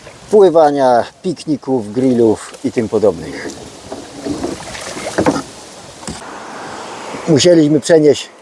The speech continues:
przez ten próg, bo nie chciałbym z tego zjechać.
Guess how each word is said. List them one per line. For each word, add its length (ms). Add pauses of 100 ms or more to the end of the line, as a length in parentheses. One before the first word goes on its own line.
(680)
przez 180
ten 180
próg, 300 (640)
bo 120
nie 140
chciałbym 320
z 40
tego 200
zjechać. 480